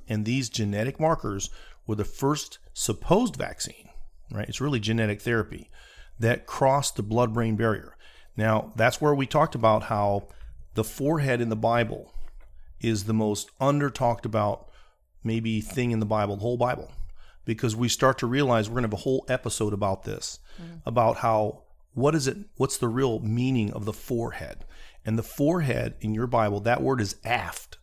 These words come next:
Speaker 1: the eyes. What's behind your eyes? The frontal lobe of your brain, your mind. That's the conscious mind. That's,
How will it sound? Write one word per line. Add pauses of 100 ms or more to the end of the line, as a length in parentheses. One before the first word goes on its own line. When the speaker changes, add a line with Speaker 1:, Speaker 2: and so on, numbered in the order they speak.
Speaker 1:
the
eyes. (300)
What's
behind
your
eyes? (1000)
The
frontal (120)
lobe
of
your
brain, (120)
your
mind. (440)
That's
the
conscious
mind.
That's,